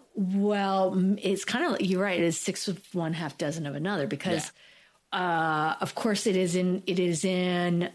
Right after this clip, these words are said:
Speaker 1: a society's best interest to not constantly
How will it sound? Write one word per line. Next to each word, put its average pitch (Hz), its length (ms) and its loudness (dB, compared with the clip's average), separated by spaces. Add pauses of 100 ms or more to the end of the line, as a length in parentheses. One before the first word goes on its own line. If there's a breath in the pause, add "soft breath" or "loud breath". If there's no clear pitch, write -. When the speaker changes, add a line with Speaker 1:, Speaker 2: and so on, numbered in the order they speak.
(180)
Speaker 1:
a 165 580 2
society's 175 540 -2
best 165 320 -4
interest 170 480 -2
to - 80 -2
not 165 720 -2 (720 soft breath)
constantly 170 1120 0